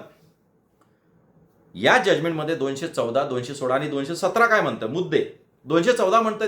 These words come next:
मित्र हो, बिगर अल्पसंख्याक शाळा म्हणजे बिगर, बिगर अल्पसंख्याक म्हणजे नॉन मायनॉरिटी म्हणजे साध्या सामान्य शाळा ज्या आहेत,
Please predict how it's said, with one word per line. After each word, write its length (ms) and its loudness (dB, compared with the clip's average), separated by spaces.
मित्र 220 -6
हो, 320 -2
बिगर 380 6
अल्पसंख्याक 760 0
शाळा 360 -4
म्हणजे 180 -8
बिगर, 400 2
बिगर 440 0
अल्पसंख्याक 680 -4
म्हणजे 480 0
नॉन 220 0
मायनॉरिटी 480 -2
म्हणजे 420 -4
साध्या 360 2
सामान्य 760 -6
शाळा 260 -2
ज्या 140 -2
आहेत, 120 -4